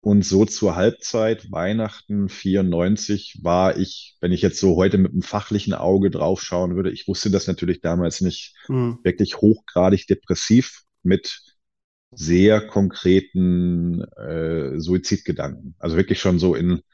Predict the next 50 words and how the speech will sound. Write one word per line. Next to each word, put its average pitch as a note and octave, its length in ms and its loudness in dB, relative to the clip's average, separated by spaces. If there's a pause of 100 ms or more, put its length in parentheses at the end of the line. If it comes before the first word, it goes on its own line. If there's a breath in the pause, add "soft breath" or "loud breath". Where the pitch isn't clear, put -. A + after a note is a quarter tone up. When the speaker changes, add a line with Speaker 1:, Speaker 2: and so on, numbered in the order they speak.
(1040 soft breath)
Speaker 1:
nicht A2+ 200 4
nur A2+ 200 8
ich F#2 160 -4
will B2+ 180 6
irgendwie, B2 440 4
sondern G#2 320 0
wie A2 260 0
will A#2 200 2
ich A2+ 300 -4
und, F#2 320 -6
ne, G2+ 300 -2
aus, F2+ 220 -4
aus F#2 220 -6
welchem F#2+ 260 -2
Fenster G#2 420 -4
müsste G2+ 280 -4
ich - 120 -12
eigentlich F#2+ 260 -2
springen A2 440 2
und F#2 100 0
mit F2+ 160 -4
welchem F#2 300 -2
Körperteil F#2 640 -2
müsste F#2+ 300 -6
ich - 100 -14
aufkommen. G2+ 800 0
Also G2+ 160 2
sorry, B2+ 280 4
dass G#2+ 140 2
ich G#2+ 80 -6
das F#2+ 120 -6
jetzt A2 160 -4
so G#2+ 80 0
raushaue, F2+ 480 -2
es E2 100 -12
war F#2 180 0
Speaker 2:
Ja, E2+ 60 -6
Speaker 1:
einfach A2 180 0
Speaker 2:
das - 20 -6
ist - 80 -8
Speaker 1:
so, D2 140 -10
ne? G2+ 160 2
Speaker 2:
gut - 40 -8
Speaker 1:
Du F2+ 120 2
Speaker 2:
so. - 0 -
Speaker 1:
hast, A#2 180 2
Speaker 2:
Ja, E3 60 2
ja, F#3+ 80 6
Speaker 1:
äh, F#2+ 80 0
Speaker 2:
klar. D#3 160 -4